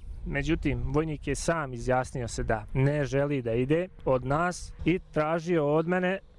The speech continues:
da ga zaštitim, da nastavi putovanje dalje do kasarne Požarnice. Ja sam to i prihvatio, preveli smo ga, dali smo mu, znači, ukazali smo mu prvu pomoć i tada su nam dali kamion.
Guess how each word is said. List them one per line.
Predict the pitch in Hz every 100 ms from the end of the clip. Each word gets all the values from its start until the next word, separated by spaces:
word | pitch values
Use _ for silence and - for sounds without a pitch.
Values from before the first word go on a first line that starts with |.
| - -
da | 139 151 170
ga | 156
zaštitim, | 135 139 139 - 156 170 165 170
da | 160 147 190
nastavi | 156 165 180 208 175
putovanje | - 139 135 131 143 165 170
dalje | 139 151 185 185 165 156 - - -
do | 139 160
kasarne | - 143 - 151
Požarnice. | 147 143 120 110 - - - - - - - - - - - -
Ja | 170 170
sam | - 135
to | 139
i | 110
prihvatio, | - 123 139 - 151 170 - 175
preveli | 143 156 165
smo | - 175
ga, | 175 175 - -
dali | 135 143
smo | 139 139
mu, | 127 -
znači, | 143 131
ukazali | 123 131 131 120
smo | 131
mu | 131
prvu | - - 123
pomoć | 139 143 165 - - - -
i | 226 254 - - - - - -
tada | 185 190
su | 147 156
nam | 135 131
dali | 143 147 113 - -
kamion. | 139 135 127 139 156